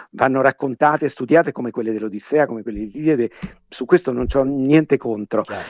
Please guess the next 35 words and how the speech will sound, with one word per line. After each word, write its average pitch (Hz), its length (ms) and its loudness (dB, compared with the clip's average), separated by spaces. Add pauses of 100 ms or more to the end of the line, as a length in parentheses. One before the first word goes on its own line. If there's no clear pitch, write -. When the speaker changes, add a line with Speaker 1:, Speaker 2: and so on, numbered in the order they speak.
(220)
Speaker 1:
Il 214 220 4
problema 175 680 2
è - 140 -4
che 190 100 2
poi 196 120 4
la 156 120 4
Bibbia 170 260 -2
è - 20 2
diventata 156 640 0
quella 165 440 2
cosa 120 580 -2 (460)
per 220 220 6
cui 262 480 2 (320)
il - 100 -16
più 139 120 -6
grande 160 280 2
scienziato 151 680 -2
della 123 200 -2
storia 147 360 0
del, 135 440 -2
della 139 160 -2
scienza 170 380 0
dell'Italia 202 600 0
è - 80 -14
stato 127 260 -2
condannato, 110 840 -4
eh, - 140 -12
diciamo, - 380 -6
a, - 200 -2
a, - 240 0 (300)
alla 135 220 4
galera 123 380 2
a 107 40 -4
vita. 117 460 0 (460)
Allora, 151 300 4